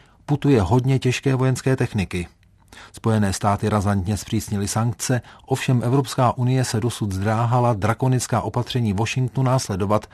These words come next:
píše B B C. Pokud však v tragédii budou mít opravdu Rusové prsty, Evropané se octnou pod daleko větším tlakem, aby se v sankčním režimu angažovali.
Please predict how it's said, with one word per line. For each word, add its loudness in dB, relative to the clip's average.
píše -4
B -2
B -2
C. -4
Pokud 0
však 0
v -16
tragédii 4
budou 4
mít 2
opravdu 0
Rusové -2
prsty, 2
Evropané 4
se -2
octnou 0
pod 0
daleko 2
větším 2
tlakem, 2
aby 2
se -2
v -10
sankčním 2
režimu 2
angažovali. 0